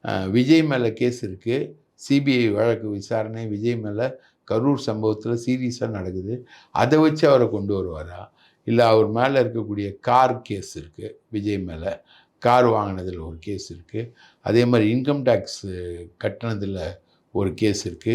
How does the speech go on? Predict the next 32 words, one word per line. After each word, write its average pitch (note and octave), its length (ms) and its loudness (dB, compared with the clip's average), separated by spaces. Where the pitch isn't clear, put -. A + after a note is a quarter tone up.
விஜயோட C#3 420 6
சொந்தக்காரங்க A#2+ 680 0
மேல G#2 240 -8
நிறைய G2 360 -2
கேஸ் D#2 300 -12
இருக்கு, D#2+ 320 -8
so - 160 2
இந்த B2 180 4
சி C3+ 240 2
பி B2+ 140 4
ஐ G2+ 120 2
கேஸ் F2+ 300 -10
இருக்கு, G#2+ 320 -12
இந்த B2+ 160 -2
மாதிரி C#3 240 2
கேஸ்களை D3+ 480 2
வச்சு A#2 300 -2
விஜயை D#3+ 420 6
கொண்டு B2+ 220 2
வருவாங்களா F#2 500 -2
அதிமுக G2 540 -8
கூட்டணிக்கு? D2+ 580 -20
இப்படி C3 340 2
ஏகப்பட்ட C#3 640 0
கேள்விகள் A#2 580 -2
வந்து G#2+ 260 -6
அமித்ஷாவோட B2 760 4
திருவிளையாடல்களை G2 1000 -2
தான் B2+ 180 -4
அதற்கான A2 500 0
பதில் G2+ 280 -6
அடங்கியிருக்கு. E2+ 560 -6